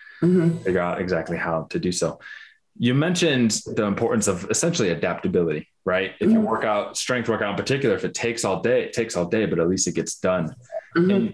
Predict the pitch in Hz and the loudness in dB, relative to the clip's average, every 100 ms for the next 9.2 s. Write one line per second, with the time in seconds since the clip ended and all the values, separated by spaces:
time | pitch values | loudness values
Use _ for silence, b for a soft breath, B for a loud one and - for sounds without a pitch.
0 | - 139 139 135 131 156 185 185 160 135 | -2 0 2 2 4 4 4 4 4 4
1 | 120 120 - - 131 120 117 117 113 107 | 2 2 -4 -6 -2 0 2 2 0 -4
2 | - _ - - 143 139 131 107 107 110 | -8 _ -20 -2 2 4 4 2 2 2
3 | 107 101 98 123 127 104 90 110 98 90 | 2 0 2 4 4 2 2 2 2 2
4 | 87 101 101 156 175 113 101 170 147 92 | 0 0 2 2 4 2 2 2 4 2
5 | 90 95 - 110 117 110 104 104 135 147 | 0 -2 0 0 2 4 2 2 0 2
6 | 151 - 156 151 135 104 92 101 107 104 | -2 2 2 2 0 -2 2 2 4 2
7 | - - - 101 92 90 85 - - 101 | 0 -6 -6 -2 0 0 -2 -6 -2 0
8 | 98 107 117 117 107 - 87 90 - 170 | 2 2 4 2 2 0 0 0 0 0
9 | 202 | 0